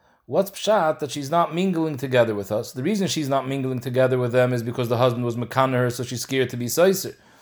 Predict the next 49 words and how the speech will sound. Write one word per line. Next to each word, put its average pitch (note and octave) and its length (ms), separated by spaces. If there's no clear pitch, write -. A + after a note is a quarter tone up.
But G#2+ 140
they E3+ 100
don't E3+ 160
know E3 100
that D3+ 120
he D3+ 40
was C#3+ 140
mekaner, A#2+ 480
and A2+ 80
they A#2 80
see F3 200
that D#3+ 140
she's C3 120
trying D3+ 280
to B2 100
separate B2+ 440
themselves A2+ 400
from A2+ 120
her. A2+ 240
It'll F#3 1700
come F#3 200
out F#3 100
a E3+ 60
kas F#3 680
between G3 380
them. D#3+ 160
So - 160
mele E3+ 280
the D3 100
lashon F3 280
of D#3 120
kinui, G#3+ 260
the F3 80
shorish F#3 320
is D#3 100
melashon D3 420
kas. - 540
Now - 80
the B2 80
chayre, E3 480
this C#3 140
Gemara D#3+ 200
is D3 80
a E3 40
little D3+ 140
bit B2+ 60
hard C3+ 200
to C#3 100
understand, A#2+ 600